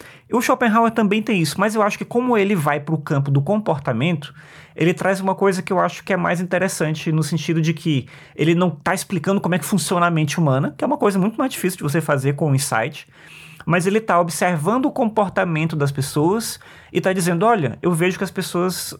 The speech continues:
reagem assim, por exemplo, a esse tema que ele,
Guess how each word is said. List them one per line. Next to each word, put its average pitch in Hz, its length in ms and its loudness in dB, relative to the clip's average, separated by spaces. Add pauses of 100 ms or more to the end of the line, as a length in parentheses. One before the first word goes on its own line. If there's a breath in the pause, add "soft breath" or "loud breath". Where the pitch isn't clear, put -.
reagem 160 540 0
assim, 151 400 -2 (460 loud breath)
por 160 160 4
exemplo, 143 440 2
a 143 80 4
esse 143 200 0
tema 127 280 -2
que 127 120 -8
ele, 120 320 -4